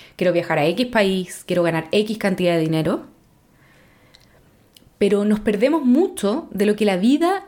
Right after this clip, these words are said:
nos tiene que entregar también, ¿ya? Lo que les decía recién. Y no les digo que esto sea así, o sea,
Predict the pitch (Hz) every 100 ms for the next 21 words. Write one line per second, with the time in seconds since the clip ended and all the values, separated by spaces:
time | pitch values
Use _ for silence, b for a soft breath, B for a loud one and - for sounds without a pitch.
0 | - 233 214 - 285 311 240 202 202 294
1 | - 240 214 349 247 - - _ _ _
2 | - 180 190 247 B B B B B B
3 | B B - 202 214 190 185 - 240 208
4 | 180 330 190 131 - _ _ _ _ _
5 | _ _ _ - - 196 202 247 240 214
6 | 262 262 247 269 269 269 247 254 254 254
7 | 240 - - 185 139 -